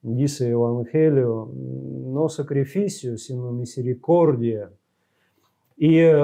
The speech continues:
eh, esto es, eh, el leitmotivo de Cristo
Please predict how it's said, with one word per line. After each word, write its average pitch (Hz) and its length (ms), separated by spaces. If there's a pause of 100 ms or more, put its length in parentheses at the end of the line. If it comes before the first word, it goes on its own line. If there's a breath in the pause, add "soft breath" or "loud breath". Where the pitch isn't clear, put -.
(120)
eh, 160 360
esto 165 420
es, 160 200
eh, 143 40
el 131 400
leitmotivo 143 920
de 113 600
Cristo 151 760